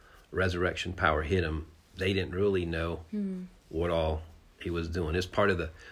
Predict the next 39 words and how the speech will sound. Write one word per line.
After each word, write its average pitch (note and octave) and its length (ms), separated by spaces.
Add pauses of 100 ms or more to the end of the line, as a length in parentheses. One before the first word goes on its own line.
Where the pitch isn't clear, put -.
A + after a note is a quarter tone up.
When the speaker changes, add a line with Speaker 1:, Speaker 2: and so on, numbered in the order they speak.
(120)
Speaker 1:
we'll G2 80
say A2 220
the G2+ 120
early B2 300
part G2+ 300
of F#2+ 80
the F2+ 80
third F#2+ 360
day. F#2 360 (200)
Speaker 2:
<laughs> G#3 300 (260)
Speaker 1:
<laughs> C3+ 140 (580)
Uh, G2+ 60
you G#2 320
know, G2+ 80
Speaker 2:
Guess G2 100
Speaker 1:
the G2+ 60
Speaker 2:
we'll B2 80
Speaker 1:
instant C3 320
Speaker 2:
find B2 120
Speaker 1:
he, A#2 140
uh, G#2 80
Speaker 2:
out. G2 280
<laughs> - 20
Speaker 1:
as, G#2 420
like, G#2+ 260
the G2+ 80
gates A2+ 400
of F#2+ 140
hell, G2+ 420 (360)
he F#2+ 380 (300)
comes G2+ 300
over F#2+ 340
and, F#2+ 260
you G2+ 120
know, F2+ 240
I G2+ 80
think A2+ 120
his G2+ 220
physical D#3 800